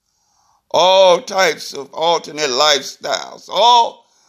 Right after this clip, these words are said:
all of the things that displeases God. Someone may ask the question, why did,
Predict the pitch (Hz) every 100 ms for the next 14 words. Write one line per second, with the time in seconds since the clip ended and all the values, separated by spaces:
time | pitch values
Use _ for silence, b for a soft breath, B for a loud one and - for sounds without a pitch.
0 | _ _ - 233 294 294 277 240 202 170
1 | - 185 190 151 147 - 143 143 92 -
2 | _ _ _ _ _ _ _ _ 156 175
3 | - - 202 233 220 196 165 175 - 170
4 | 147 104 - _ _ _ _ _ _ _
5 | _ _ _ - - 262 277 262 233 214
6 | 214 196 196 190 202 - - - 175 165
7 | - - 113 190 220 214 180 160 95